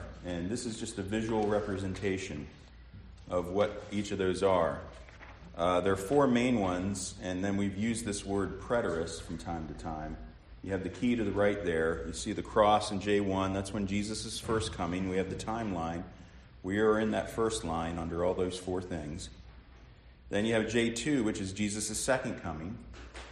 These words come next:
And then what views are on that. Um, T is for the tribulation, if there is actually one, and that's usually a seven-year period.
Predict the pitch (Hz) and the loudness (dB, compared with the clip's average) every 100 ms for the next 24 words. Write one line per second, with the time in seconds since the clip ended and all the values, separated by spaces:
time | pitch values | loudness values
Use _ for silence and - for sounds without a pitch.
0 | - - - - - - - - 92 98 | -18 -20 -20 -20 -20 -20 -18 -8 -2 0
1 | 95 95 78 - - 101 90 104 104 98 | 2 0 -2 -8 0 0 2 0 0 2
2 | 98 95 95 92 92 90 87 113 95 82 | 6 6 6 4 0 -2 2 4 4 4
3 | 80 - - - - - - - - - | 0 -8 -12 -18 -20 -20 -20 -20 -20 -20
4 | - - 90 90 87 87 - - - 117 | -18 -4 0 2 2 -2 -4 -8 -4 0
5 | 117 113 - 110 101 - 117 104 98 98 | 2 2 0 -2 -2 0 -2 0 2 2
6 | - 98 92 113 - 117 107 110 143 120 | 2 -2 -2 -2 -2 -2 0 2 2 0
7 | - - - 85 85 - 82 80 82 90 | -4 -10 -6 -6 -6 -6 -6 -4 -4 -2
8 | 90 92 - 101 101 101 - 95 104 104 | -2 -4 -2 -2 0 -2 0 0 0 -2
9 | 110 - 90 78 85 - | -2 -2 -2 0 -2 -2